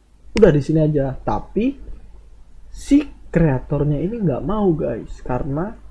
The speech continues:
YouTube sekarang itu ya udah seperti itulah, maksudnya. Maksudnya tuh udah tidak seperti dulu, sudah kebanyakan orang-orang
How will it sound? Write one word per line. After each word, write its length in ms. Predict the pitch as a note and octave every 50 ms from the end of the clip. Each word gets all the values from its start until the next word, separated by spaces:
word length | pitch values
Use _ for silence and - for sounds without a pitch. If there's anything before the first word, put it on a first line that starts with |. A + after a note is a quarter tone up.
| - -
YouTube 360 | - F3 F#3 - - F#3+ -
sekarang 440 | - - - - F3 D#3+ D#3+ D#3 D3+
itu 240 | D#3+ D#3+ - - G#3+
ya 240 | F#3+ E3 C#3+ C3+ C3+
udah 240 | C3+ C#3 C3+ C3 B2+
seperti 520 | - - C3+ B2+ - D3 - - - - -
itulah, 400 | G#3+ - - A3 E3+ C3 B2 A#2+
maksudnya. 520 | A#2+ A#2+ - - D3+ - A#3 A3+ G#3 G3+ - - - - - - _ - -
Maksudnya 400 | - F3 E3 F#3+ F#3 G3 G#3+ A3
tuh 160 | A3 A#3 G#3
udah 80 | D#3+ D3
tidak 320 | - - C#3+ D3 C#3 -
seperti 320 | D#3 - - C3+ - - C#3+
dulu, 320 | C3 C#3 C#3 C#3 C3+ B2
sudah 240 | A#2+ - C3 C3 B2 -
kebanyakan 520 | - C3+ C3+ B2+ B2+ B2+ C3 C3 - C3 C3 B2+ B2+
orang-orang 400 | C3 B2+ B2 B2 B2 A#2+ A#2+ A#2